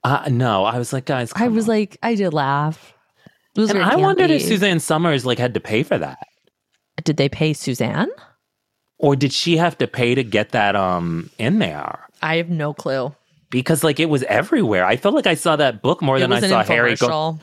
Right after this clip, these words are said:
Speaker 1: I saw that, her on the cover of that book more than I saw Harry.
Speaker 2: For, oh, for sure.
Speaker 1: But Sam, that scene,
Speaker 2: No,
Speaker 1: I
Speaker 2: it, I blocked
Speaker 1: truly,
Speaker 2: it out too.
Speaker 1: <laughs> I saw it last night when I, this morning
Speaker 2: They
Speaker 1: when I
Speaker 2: said,
Speaker 1: watched
Speaker 2: "These
Speaker 1: it.
Speaker 2: women are just like us
Speaker 1: I was
Speaker 2: on
Speaker 1: like,
Speaker 2: the
Speaker 1: "Wait a
Speaker 2: inside."
Speaker 1: minute.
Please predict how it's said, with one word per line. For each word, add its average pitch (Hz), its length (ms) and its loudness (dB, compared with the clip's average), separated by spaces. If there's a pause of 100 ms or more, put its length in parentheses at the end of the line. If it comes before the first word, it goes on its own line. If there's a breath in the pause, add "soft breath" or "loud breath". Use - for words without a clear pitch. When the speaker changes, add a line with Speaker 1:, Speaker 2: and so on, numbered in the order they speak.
(140)
Speaker 1:
I 160 180 2
saw 320 200 0
that, 247 220 2
her 185 200 2
on 165 100 2
the 139 80 2
cover 151 200 0
of 135 60 4
that 107 120 2
book 165 180 -2
more 117 120 0
than 101 100 2
I 90 60 -2
saw 92 180 -2
Harry. 95 580 -4 (380)
Speaker 2:
For, 156 160 -2
oh, 220 120 -2
for 151 180 -6
sure. 160 540 -2 (1700)
Speaker 1:
But 143 160 2 (140)
Sam, 85 440 0
that 98 240 -2
scene, 82 460 -4 (360)
Speaker 2:
No, 117 60 0
Speaker 1:
I 143 200 2
Speaker 2:
it, 180 200 -4
I 185 80 2
blocked 160 40 2
Speaker 1:
truly, 170 280 0
Speaker 2:
it 165 60 -4
out 151 180 -2
too. 139 500 -2
Speaker 1:
<laughs> - 60 -20
I 165 140 2
saw 185 360 0
it 190 80 0
last 160 300 0
night 127 320 -2
when 120 100 -2
I, 107 140 0
this 113 220 -4
morning 127 240 0
Speaker 2:
They 117 40 2
Speaker 1:
when 104 80 0
I 95 60 2
Speaker 2:
said, 98 60 0
Speaker 1:
watched 156 280 0
Speaker 2:
"These 190 240 -4
Speaker 1:
it. 185 40 -2
Speaker 2:
women 175 500 -2
are 151 120 -4
just 139 260 -6
like 156 160 -6
us 135 580 -8 (440)
Speaker 1:
I 156 240 2
was 190 100 0
Speaker 2:
on 151 60 -2
Speaker 1:
like, 175 120 0
Speaker 2:
the 135 140 -2
Speaker 1:
"Wait 175 200 2
a 170 40 0
Speaker 2:
inside." 143 120 -2
Speaker 1:
minute. 92 380 -4